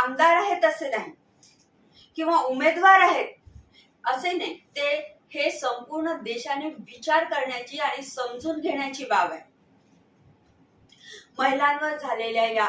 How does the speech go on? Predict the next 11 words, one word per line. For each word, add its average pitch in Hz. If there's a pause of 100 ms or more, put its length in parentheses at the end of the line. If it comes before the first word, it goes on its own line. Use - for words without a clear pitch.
अन्यायावर 208 (320)
एक 262
शब्दही 277
बोलणे 220
हे 262 (380)
त्यांचे 220
कर्तव्य 254
नाही 226
का? 175 (1040)
तर 302
कदाचित 294